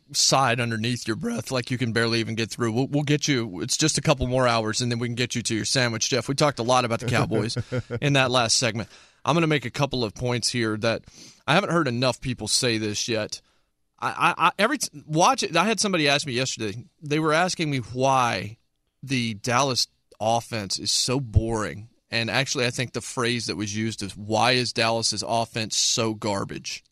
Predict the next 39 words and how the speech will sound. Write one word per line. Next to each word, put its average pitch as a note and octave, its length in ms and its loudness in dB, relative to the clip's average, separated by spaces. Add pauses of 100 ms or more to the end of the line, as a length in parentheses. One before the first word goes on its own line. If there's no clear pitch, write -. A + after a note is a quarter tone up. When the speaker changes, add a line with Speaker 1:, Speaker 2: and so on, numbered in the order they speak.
(540)
Speaker 1:
is C#3 140 0
how A#2+ 220 2
it F#2 60 -4
was G#2 140 -4
asked G#2 340 0
to A2 60 -8
me. G#2 220 -8 (840)
And, C#3 140 0
like, C3 160 2
nobody C#3 640 2
is A#2+ 100 2
stretching A2 440 -2
the G2+ 80 -8
field F#2+ 440 -6 (120)
for C#3 120 -6
this G#2+ 220 -4
team. F#2 340 -8 (380)
And C3 100 2
I D#3+ 100 4
said, A#2+ 460 0 (720)
if E3 220 0
you G#3+ 120 2
were A#3+ 120 -2
to G3 60 0
squint F3+ 520 0
your C#3+ 180 0
eyes E2 600 0
at A#2+ 120 -8
this C3 220 0
offense A#2+ 640 -4
and B2 260 -6
look D#3+ 300 0
at C#3+ 140 2
how C3+ 280 4
dynamic B2 760 0
it's - 280 -4
not, G#2 540 0 (300)
and B2+ 120 0
how, C3 340 2